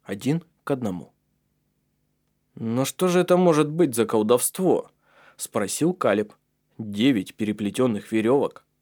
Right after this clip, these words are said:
Что это означает?» Ари улыбнулся. «Да,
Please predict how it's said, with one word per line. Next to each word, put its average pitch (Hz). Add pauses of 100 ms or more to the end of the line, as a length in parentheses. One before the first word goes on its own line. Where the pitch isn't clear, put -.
Что -
это 95
означает?» 123 (1080)
Ари 175
улыбнулся. 120 (540)
«Да, 113